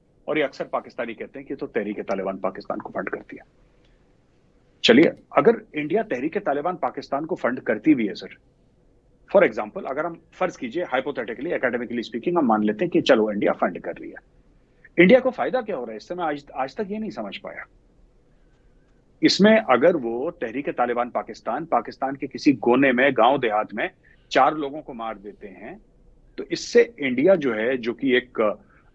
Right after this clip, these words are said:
largest democracy in the world है, fifth, you know, uh, fifth largest country in terms of G D P and second largest in terms of population, which this year will be the largest, uh, populated country in the world, उसको क्या फर्क पड़ रहा है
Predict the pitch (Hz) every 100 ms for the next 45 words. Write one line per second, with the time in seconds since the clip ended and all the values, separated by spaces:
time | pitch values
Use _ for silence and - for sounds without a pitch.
0 | 110 113 156 131 120 120 143 - 151 120
1 | 110 110 101 101 131 156 - - 180 -
2 | - 113 _ _ _ _ 135 120 143 170
3 | 147 113 156 156 120 117 147 139 117 139
4 | 117 123 120 98 107 127 131 196 247 -
5 | _ - - 123 - 139 185 156 143 170
6 | 170 156 151 156 160 120 147 147 190 156
7 | 147 - 123 135 151 143 127 135 135 110
8 | 113 143 - _ _ _ _ 123 107 -
9 | 117 135 131 139 127 113 131 113 95 175
10 | - - - 233 - - 220 226 190 147
11 | 107